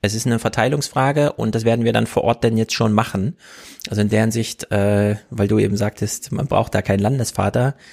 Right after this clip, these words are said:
Die Leute, die jetzt in den Katastrophengebieten sind, und die sind ja so dicht besiedelt, dass da wirklich ganz, ganz viele aushelfen können. Es sind ja nun die Senken da betroffen, aber die restlichen Teile der Städte nicht. Und da ist gerade eine unglaubliche Empathie und Hilfsbereit-,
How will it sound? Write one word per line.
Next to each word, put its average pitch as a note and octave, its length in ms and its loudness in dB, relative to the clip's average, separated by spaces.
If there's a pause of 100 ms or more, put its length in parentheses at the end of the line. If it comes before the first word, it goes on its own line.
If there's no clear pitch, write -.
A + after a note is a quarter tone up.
(260)
Die C#3 100 4
Leute, E3 300 2
die F2 80 -2
jetzt G2 160 0
in - 80 -4
den G2+ 100 0
Katastrophengebieten G#2+ 800 -2
sind, G#2 180 0
und G2+ 80 0
die G#2 60 0
sind B2+ 140 -2
ja A#2 100 2
so D3+ 160 0
dicht - 460 -2
besiedelt, C#3 560 0
dass A2+ 100 -2
da A2+ 140 -2
wirklich A#2+ 260 -6
ganz, G3 240 -2
ganz F3+ 220 -4
viele F3 300 2
aushelfen - 420 0
können. C3+ 320 -4 (960)
Es F#2 160 -4
sind A#2 100 2
ja A2 120 2
nun G2 360 0
die G2+ 160 -6
Senken G#2+ 380 0
da F#2 100 0
betroffen, A#2 480 -4
aber F#2+ 140 -2
die G2+ 80 -2
restlichen G#2 440 -4 (400)
Teile F#2+ 220 2
der G2 120 2
Städte G2 320 0
nicht. G#2+ 320 0
Und F#2+ 140 -2
da F#2 60 0
ist - 280 -4
gerade - 200 -2
eine G2+ 120 0
unglaubliche C#3 920 0
Empathie G2+ 420 0
und - 80 2
Hilfsbereit-, - 640 -2